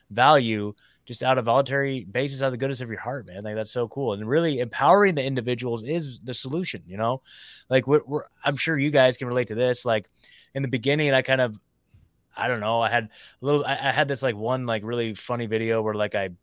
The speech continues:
was at a rally with my bullhorn, and there was a guy that was going live on a live news broadcast, and I bull-, I stood right next to him with a bullhorn and just started saying, you know what I mean? Like, just, like, all the, all the things we say, right? And it was at a, uh, one of these rallies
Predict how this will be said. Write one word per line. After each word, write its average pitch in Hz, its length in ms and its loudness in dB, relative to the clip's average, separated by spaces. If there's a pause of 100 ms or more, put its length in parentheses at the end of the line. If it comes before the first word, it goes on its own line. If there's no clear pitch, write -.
(160)
was 110 100 -10
at 117 100 0
a 104 60 0
rally 110 400 2
with 107 160 -4
my 95 120 -6
bullhorn, 117 540 2
and 110 100 -4
there 110 80 -2
was 101 100 -6
a 101 40 -8
guy 110 220 2
that 107 60 -2
was 101 100 -4
going 110 220 -2
live 107 280 2
on 110 80 -2
a 104 80 -6
live 117 240 2
news 113 220 -4
broadcast, 101 540 -2
and 101 60 -8
I 95 140 -12
bull-, 135 240 -2
I 113 120 -10
stood 117 260 -8
right 147 220 4
next 151 240 2
to 123 80 -2
him 113 80 -4
with 107 80 -6
a 104 40 -8
bullhorn 101 540 -2 (420)
and 110 120 -8
just 117 100 -6
started 117 220 2
saying, 110 260 0 (340)
you 123 80 -10
know 117 120 0
what 135 120 -2
I 135 40 0
mean? 131 180 -4
Like, 120 140 -4
just, 113 160 -8
like, 110 120 -2
all 117 160 2
the, 107 320 0
all 110 140 -6
the 107 80 -14
things 113 260 -6
we 107 80 -6
say, 107 300 0
right? 101 300 -2 (120)
And 113 220 -6
it 117 100 -2
was 123 120 -2
at 120 100 6
a, - 20 8
uh, 104 560 2 (500)
one 120 100 -6
of 120 40 -2
these 110 160 -4
rallies 110 540 4